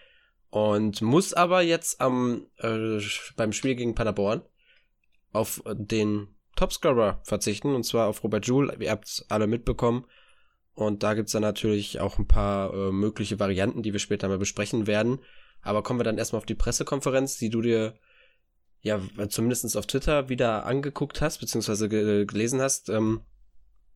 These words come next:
da, ich meine gelesen zu haben, dass bis auf Anthony Lucia waren zumindest alle wieder im Training, die halt auch vorher verletzt waren. Also der,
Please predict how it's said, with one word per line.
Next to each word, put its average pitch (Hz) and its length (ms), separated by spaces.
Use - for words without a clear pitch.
da, 123 540
ich 127 160
meine 160 320
gelesen 147 320
zu 151 100
haben, 151 160
dass 135 180
bis - 180
auf 127 200
Anthony 135 300
Lucia 135 540
waren 135 100
zumindest 131 480
alle 131 220
wieder 127 140
im 117 120
Training, 127 460
die 110 200
halt 113 140
auch 107 100
vorher 110 240
verletzt 110 380
waren. 151 140
Also 110 180
der, 104 320